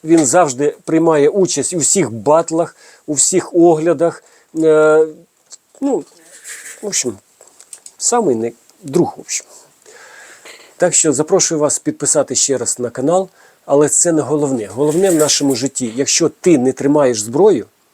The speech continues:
то, будь ласка, допомагай З С У. Нам треба вигнати російських вбивць і окупантів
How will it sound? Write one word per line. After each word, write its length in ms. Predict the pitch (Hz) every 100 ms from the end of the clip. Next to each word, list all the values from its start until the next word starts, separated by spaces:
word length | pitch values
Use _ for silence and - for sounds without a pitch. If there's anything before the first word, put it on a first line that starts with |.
| _ 139
то, 60 |
будь 240 | 127 214 143
ласка, 380 | 123 - -
допомагай 520 | 101 117 175 170 165 190
З 120 | 127
С 180 | 127 127
У. 180 | 117 - _ _ -
Нам 140 | 143
треба 280 | 160 156 156
вигнати 520 | 127 175 131 127 131
російських 600 | 131 - 143 - 143 117
вбивць 600 | 107 110 151 143 101 - -
і 120 | 139
окупантів 680 | - 143 185 214 175 110